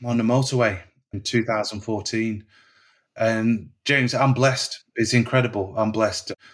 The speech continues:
I don't know why I'm alive, but not only am I alive, but I didn't even break a bone in my body.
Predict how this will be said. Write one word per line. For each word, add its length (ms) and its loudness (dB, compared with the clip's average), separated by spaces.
I 80 6
don't 180 2
know 140 4
why 340 2
I'm 100 0
alive, 560 -2
but 160 -2
not 140 2
only 260 4
am 120 4
I 140 -2
alive, 400 -2
but 120 0
I 140 -4
didn't 180 0
even 220 0
break 300 -6
a 40 -6
bone 320 2
in 100 2
my 100 -6
body. 380 -4